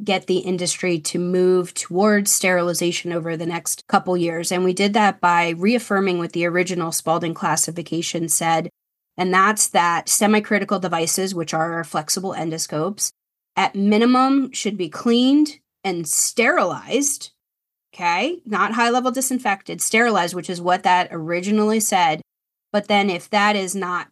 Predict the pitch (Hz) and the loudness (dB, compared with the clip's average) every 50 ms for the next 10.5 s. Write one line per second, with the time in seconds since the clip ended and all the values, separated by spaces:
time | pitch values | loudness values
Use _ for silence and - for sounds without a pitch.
0 | _ _ _ - - 277 302 453 427 - - - 175 214 - - - - _ _ | _ _ _ -2 0 2 2 2 2 0 -2 -2 -4 -6 -8 -14 -20 -20 _ _
1 | _ _ _ _ _ _ _ _ _ _ _ - 208 208 208 214 202 190 196 196 | _ _ _ _ _ _ _ _ _ _ _ -2 0 2 2 2 2 2 2 4
2 | 196 196 185 - - - - 262 262 285 330 294 254 233 190 170 165 165 165 196 | 4 4 2 0 -4 -6 -2 0 2 2 2 2 0 -2 -2 -4 -6 -6 -4 0
3 | 190 190 196 208 202 - 202 190 170 190 202 202 190 160 202 196 196 190 - 170 | 2 2 2 2 0 0 -2 -2 -2 -2 -4 -6 -4 -2 0 0 0 0 -2 -2
4 | 170 190 214 247 240 - - - 220 202 196 196 196 196 190 190 - - 190 180 | 0 2 2 2 2 -2 -2 -2 0 2 2 2 2 2 2 0 -2 -4 -4 -2
5 | 175 180 185 190 196 196 190 170 180 185 180 170 160 - - - 220 226 226 226 | -2 -2 0 0 0 0 0 0 -2 -2 -2 -2 -2 -4 0 2 4 4 4 4
6 | 220 220 - 214 - - 202 196 - 196 190 - - - 208 202 202 202 190 190 | 2 0 -2 -2 -2 -2 -2 -2 -2 -4 -6 -4 -2 0 2 4 4 4 4 2
7 | 185 175 175 165 - 180 175 - 180 175 175 170 - - - 180 170 - 175 180 | 0 -2 -4 -4 -4 -4 -2 -2 -2 -2 -2 -4 -4 -4 -4 -2 -2 -2 -4 -2
8 | 175 170 175 170 170 185 180 196 214 202 208 196 185 175 180 180 - 170 170 - | -2 -2 -2 0 2 4 4 4 4 2 0 0 0 -2 -4 -6 -6 -8 -4 -2
9 | 190 180 180 185 185 175 180 185 180 180 180 175 175 180 185 175 170 165 156 151 | -2 0 0 0 -2 -2 -4 -4 -4 -4 -6 -6 -6 -6 -6 -6 -6 -8 -8 -8
10 | - - - 220 220 - - 180 151 147 | -4 0 0 0 0 0 -2 -6 -6 -6